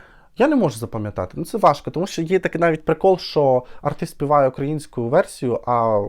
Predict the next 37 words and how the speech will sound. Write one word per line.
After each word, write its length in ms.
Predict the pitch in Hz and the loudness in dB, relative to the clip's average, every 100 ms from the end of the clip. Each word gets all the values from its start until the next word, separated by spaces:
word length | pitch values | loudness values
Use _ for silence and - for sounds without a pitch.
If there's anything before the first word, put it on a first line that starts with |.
| - | -6
глядачі 460 | 110 131 127 - | -2 0 0 -4
в 40 | 175 | -2
залі 240 | 131 127 | 0 0
співають 340 | 117 127 127 123 | -2 -4 -4 -4
російською. 720 | 135 - 113 - - 95 - - - - - - - _ _ - | -10 -8 -10 -10 -14 -14 -14 -20 -20 -20 -20 -20 -20 _ _ -14
Це 60 | 123 | -8
для 100 | - | -4
того 560 | - 190 170 151 147 | 0 0 2 2 4
надо 220 | 143 143 139 | 2 0 -2
суфлер 600 | - - 139 107 110 - _ 151 | -4 0 4 6 4 0 _ -2
людям, 540 | 147 143 143 151 180 _ - | 0 0 0 -2 -4 _ -14
таке 200 | - 120 | -10 -2
караоке-версію, 1080 | - 139 143 147 123 110 104 - - 143 - - - - | 4 6 6 6 2 2 0 -6 -8 -8 -10 -18 -20 -18
щоб 200 | - 117 | -10 -2
люди 200 | 123 139 | -2 -2
читали. 520 | 170 - 185 139 117 | -2 4 6 4 0
Ну, 80 | 139 | -4
це 120 | 156 | -6
дуже 340 | 147 156 131 | -2 -2 -2
важко. 560 | 113 110 92 - - 104 - - | -4 -4 -6 -10 -12 -12 -14 -10
Дуже 160 | 135 143 | -6 0
важко 340 | 139 135 123 | 0 0 -6
переключити 560 | 120 117 120 123 120 117 | -8 -6 -6 -4 -6 -4
народ 340 | 113 123 120 | -2 0 0
на 300 | 120 117 113 113 - - - | 0 -2 -2 -2 -12 -20 -20
українську 600 | 117 - 120 120 110 - | -10 -4 -4 -4 -6 -8
версію. 500 | 110 104 104 - 98 - - | -4 -4 -6 -12 -14 -14 -14
І 60 | - | -6
тим 180 | - 131 | -2 2
паче 420 | 143 139 - 123 | 4 4 4 -2
артисти, 580 | 120 - 147 151 143 120 - | -2 -2 -2 0 2 2 0
окей, 320 | - 135 117 | -4 -2 0
вони 220 | 110 117 | -2 -2
їх 140 | 123 | -4
перекладають, 600 | - 120 - 113 127 170 170 | -6 -6 -2 2 2 2 -4
ці 100 | - | -8
пісні, 440 | 117 - 113 101 | -8 -8 -8 -8